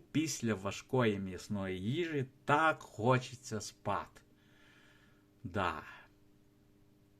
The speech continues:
Є сім'ї, де без м'яса не обходиться, е, жоден прийом, е, їжі, тому що їхній принцип — це калорійне харчування. Потрібно калорійно харчуватися.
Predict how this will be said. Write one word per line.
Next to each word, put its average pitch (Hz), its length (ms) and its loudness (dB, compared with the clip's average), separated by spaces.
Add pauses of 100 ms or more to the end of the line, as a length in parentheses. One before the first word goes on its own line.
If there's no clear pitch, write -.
(480)
Є 135 280 10
сім'ї, 143 540 2
де 131 340 4
без 113 280 2
м'яса 123 480 6
не 107 480 2
обходиться, 113 960 0 (560)
е, 98 360 2
жоден 110 520 6
прийом, 95 540 -2 (300)
е, 92 240 -8
їжі, 120 460 0 (720)
тому 110 300 6
що - 220 -2
їхній 120 500 4
принцип — 127 640 0 (300)
це 101 180 -2
калорійне 98 800 -2
харчування. 98 800 -10 (100)
Потрібно 104 720 -4
калорійно 98 680 -6
харчуватися. - 840 -12